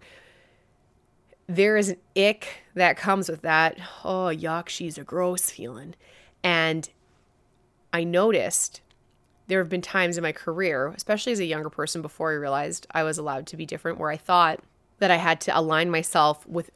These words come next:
what was already successful and, and working, even if I disagreed with it. And there was a physical consequence for me.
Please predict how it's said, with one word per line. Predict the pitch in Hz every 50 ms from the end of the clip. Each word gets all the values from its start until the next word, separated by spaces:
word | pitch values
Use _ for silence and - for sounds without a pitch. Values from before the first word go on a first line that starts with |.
| _
what | - 156 151 175 - 147
was | 175 165 - -
already | 156 165 170 185 190 196 196 208 214 220 226 - -
successful | - - 240 214 - - 214 214 214 - - 240 240 247 269 262 - _ _ _ _ _ _ _ _ -
and, | 190 196 -
and | 190 190 196
working, | 175 185 185 - - 233 240 247 254 - _ _ _ _ -
even | 196 190 185 175 180
if | 180 -
I | 175 160
disagreed | 156 160 - - 156 - - 123 -
with | - - -
it. | - - - - _ _ _ _ _ _ _ _ _ _ _ _ _ _ _ _ _ _ -
And | 160 156 151 151 151 151 151 147 - _ _ _ _ _ _ -
there | 165 165 190 196
was | 196 190 165 160
a | 143
physical | - - - - - 214 220 214 233 233 233 - 247 233
consequence | - - 214 214 208 - 233 - - 233 220 214 -
for | - - 220
me. | 226 226 226 226 233 226